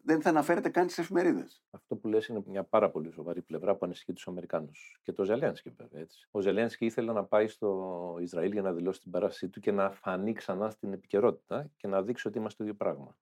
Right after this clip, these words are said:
Speaker 2: Ο Νετανιάχου του είπε, «Δεν είναι η ώρα». Δεν θέλει να πάει και ο Νετανιάχου τόσο κόντρα στον Πούτιν, διότι ούτε ο Πούτιν πάει κόντρα στον Νετανιάχου. Δηλαδή, ο Πούτιν έχει σχέση και με τις δυο πλευρές. Και με τους Άραβες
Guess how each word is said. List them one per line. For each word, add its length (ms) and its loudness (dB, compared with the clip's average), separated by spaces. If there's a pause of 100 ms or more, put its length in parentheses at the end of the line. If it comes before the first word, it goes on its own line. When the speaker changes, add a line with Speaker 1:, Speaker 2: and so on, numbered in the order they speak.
(160)
Speaker 2:
Ο 80 -6
Νετανιάχου 320 0
του 80 -8
είπε, 120 0
«Δεν 200 2
είναι 160 0
η 40 -4
ώρα». 220 -4 (600)
Δεν 200 -4
θέλει 220 0
να 140 0
πάει 360 2 (160)
και 160 -20
ο 120 -6
Νετανιάχου 460 -4
τόσο 220 -6
κόντρα 300 -4
στον 200 -10
Πούτιν, 320 -2
διότι 340 0
ούτε 260 0
ο 60 8
Πούτιν 360 -4
πάει 220 2
κόντρα 280 -2
στον 320 -8
Νετανιάχου. 460 -10 (140)
Δηλαδή, 240 0
ο 80 4
Πούτιν 280 -2
έχει 120 -2
σχέση 240 -2
και 100 -6
με 80 -8
τις 120 -8
δυο 160 4
πλευρές. 520 -6 (340)
Και 120 2
με 100 0
τους 200 -2
Άραβες 600 0